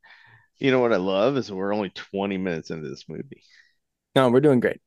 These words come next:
Speaker 2: It's gonna start flying by.
Speaker 1: <laughs>
Speaker 2: If you guys quit, you know, interrupting with eBay ads, but, you know, that's no fun.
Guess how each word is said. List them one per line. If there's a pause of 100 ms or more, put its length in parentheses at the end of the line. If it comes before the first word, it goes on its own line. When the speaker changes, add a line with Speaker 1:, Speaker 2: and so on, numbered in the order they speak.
(140)
Speaker 2:
It's
gonna
start
flying
by. (220)
Speaker 1:
<laughs> (1300)
Speaker 2:
If
you
guys
quit, (240)
you
know,
interrupting
with
eBay
ads, (340)
but,
you
know,
that's
no
fun.